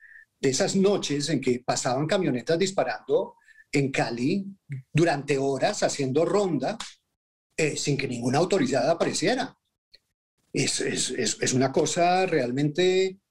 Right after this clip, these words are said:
muy impactante y, y hacer ese seguimiento. Yo veo mucho,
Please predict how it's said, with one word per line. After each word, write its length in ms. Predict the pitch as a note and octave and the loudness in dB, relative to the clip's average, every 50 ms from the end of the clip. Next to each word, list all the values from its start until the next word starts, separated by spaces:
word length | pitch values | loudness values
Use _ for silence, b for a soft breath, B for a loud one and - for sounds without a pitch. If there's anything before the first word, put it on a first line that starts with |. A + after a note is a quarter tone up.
| _ _ _ - | _ _ _ 0
muy 160 | C3 D3+ E3+ | 2 2 2
impactante 600 | F3 - F3 C#3 - - E3+ G3+ A#3 G#3 - E3+ | 2 0 -2 -2 0 0 0 0 0 -2 -2 -2
y, 200 | C3+ A#2+ B2+ B2+ C#3 | -2 -2 -2 -4 -2
y 40 | C#3+ | -2
hacer 240 | D3 - - D3 D#3+ | 0 0 0 0 0
ese 180 | F3 - A3 F#3+ | 0 -2 -2 -2
seguimiento. 800 | G#3 G3+ E3 D3 C#3 D#3 E3+ E3 E3 D#3+ G#3+ G#3 G#3+ - - _ _ - | -2 0 0 0 0 0 0 0 0 0 0 -2 -2 -8 -18 _ _ -6
Yo 260 | E3 B2+ C#3+ G3 G3+ | -2 0 2 2 4
veo 220 | A3 A#3 A#3+ A#3 A3+ | 4 4 4 4 2
mucho, 300 | A#3 B3 - - - | 0 -2 -4 -4 -10